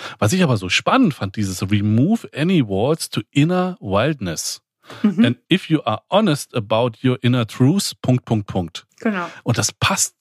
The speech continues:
Speaker 2: Können die
Speaker 1: genau
Speaker 2: alle
Speaker 1: zu
Speaker 2: so gut
Speaker 1: dem,
Speaker 2: Englisch?
Speaker 1: was wir gerade <laughs>
Speaker 2: Können
Speaker 1: besprochen
Speaker 2: deine
Speaker 1: haben.
Speaker 2: Zuhörerinnen alle so gut Englisch oder soll ich's mal übersetzen?
Speaker 1: Das kannst du mal übersetzen. <laughs>
Speaker 2: Also, remove any walls to inner wildness heißt, ziehe alle Mauern runter zu deiner inneren Wildheit. Also,
Speaker 1: Ja.
Speaker 2: dass man Zugang zur inneren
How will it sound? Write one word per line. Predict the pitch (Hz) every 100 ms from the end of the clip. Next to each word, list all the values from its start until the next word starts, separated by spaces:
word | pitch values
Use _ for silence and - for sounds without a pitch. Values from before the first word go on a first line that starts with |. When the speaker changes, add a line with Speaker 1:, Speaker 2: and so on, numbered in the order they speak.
| _ -
Speaker 2:
Können | 117
die | 247 277
Speaker 1:
genau | 240
Speaker 2:
alle | 233
Speaker 1:
zu | 226
Speaker 2:
so | 196
gut | 202 190
Speaker 1:
dem, | 160 226
Speaker 2:
Englisch? | 277
Speaker 1:
was | - - -
wir | 156
gerade | - - 131 151 - -
<laughs> | 160 - - - -
Speaker 2:
Können | - 254
Speaker 1:
besprochen | - 240 269 233
Speaker 2:
deine | -
Speaker 1:
haben. | 143
Speaker 2:
Zuhörerinnen | - 311 320 285 262 226 233 202
alle | 233 208
so |
gut | 202 202
Englisch | - 240 294
oder | 254 214
soll | 208
ich's | 202
mal | 190
übersetzen? | 180 180 165
Speaker 1:
Das | -
kannst | 147 160 -
du |
mal | 131
übersetzen. | 127 123 139 - 135 120
<laughs> | 156
Speaker 2:
Also, | 147 214 220 135
remove | 196 233 220 262 320 359 - - 240 - 208
any | 220 220 196
walls | 208 220 -
to | 185
inner | 180 170
wildness | 175 190 202 196 185
heißt, | 175 180 - _ _ -
ziehe | - 180
alle | 180 196
Mauern | 190 175 175 175
runter | 160 170 175 175 - - _ _ _ -
zu | - 175
deiner | 160 160 -
inneren | 180 160 156
Wildheit. | 156 156 160 143 147
Also, | - 110
Speaker 1:
Ja. |
Speaker 2:
dass | 104 170
man | 156
Zugang | 143 - 196 175
zur | - 160
inneren | 170 160 151 156